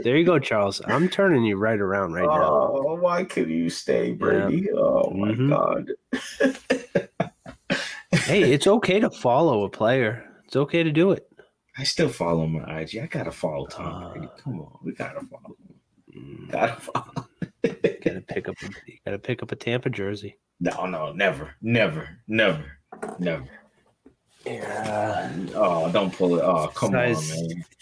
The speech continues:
Speaker 1: this is a size extra large. It'll fit you, right?
Speaker 2: Oh, come on, man.
Speaker 1: Right?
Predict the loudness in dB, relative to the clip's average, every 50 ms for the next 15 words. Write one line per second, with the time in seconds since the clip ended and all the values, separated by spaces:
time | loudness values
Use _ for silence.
0 | -8 -2 2 4 4 4 4 4 4 6 6 6 6 6 4 4 4 2 2 4
1 | 4 4 4 2 2 0 -2 -2 -2 -4 -2 -2 -2 0 2 2 2 4 2 2
2 | 2 0 0 -2 -4 -6 -8 -10 -18 -12 -4 0 0 0 0 0 -2 -2 -2 -4
3 | -6 -6 -8 -8 -8 -8 -4 -2 0 2 0